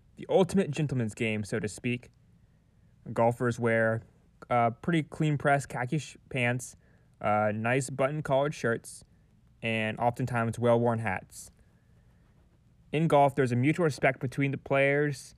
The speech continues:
the fans, and the course, and, uh, proper etiquette is expected at all times. Uh, great moments are often met with polite claps,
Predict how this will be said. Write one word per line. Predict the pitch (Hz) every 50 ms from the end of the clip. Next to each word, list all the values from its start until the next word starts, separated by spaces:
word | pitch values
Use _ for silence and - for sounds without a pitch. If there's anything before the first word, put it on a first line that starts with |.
| - -
the | - 123
fans, | 120 - 135 127 123 120 123 123 123 120 120 120 -
and | - 127 123 123
the | 120
course, | 120 - - 110 95 - - - - - - - -
and, | - 107 107 101 101 101 101 101 101 101 101 - - - - - _ _ _ _ _ _
uh, | - - -
proper | - 143 143 151 139
etiquette | 117 127 131 127 - 139 127
is | - 120 110
expected | 107 - - - 123 117 - 123
at | 110
all | 117 117 123
times. | 123 - 127 120 120 123 127 131 127 - - - _ _ _ - - _ - _ _ _ _
Uh, | - 107 107
great | 104 104 135 139 143
moments | 135 131 135 135 123 -
are | 120
often | 120 117 - 131 127
met | 120 117 98
with | 123 120 -
polite | - 117 117 123 120 -
claps, | - 139 120 110 110 - - - - -